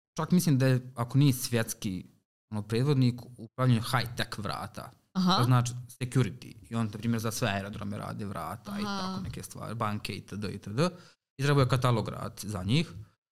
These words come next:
Speaker 1: I ja sam tu radio na tome i znam da sam, tipa, nekih dvadeset dana smo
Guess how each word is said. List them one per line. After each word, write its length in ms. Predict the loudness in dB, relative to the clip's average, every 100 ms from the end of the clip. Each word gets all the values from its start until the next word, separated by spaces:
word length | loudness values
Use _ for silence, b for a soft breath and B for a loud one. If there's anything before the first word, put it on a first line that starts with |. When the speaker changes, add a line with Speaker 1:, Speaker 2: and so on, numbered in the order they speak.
| _ _ _ _ _
Speaker 1:
I 60 | 0
ja 140 | 2
sam 180 | 2 0
tu 80 | 2
radio 300 | 4 4 4
na 140 | 4
tome 340 | 2 6 6 6
i 40 |
znam 180 | 4 2
da 60 | 0
sam, 140 | -4
tipa, 380 | -6 -4 -4 -4 -8 _ _ _ _ _ _ _ _ _ _ _
nekih 200 | -12 -10
dvadeset 680 | -10 -8 -8 -10 -14 -14
dana 440 | -12 -10 -6 -6 -6
smo 260 | -8 -8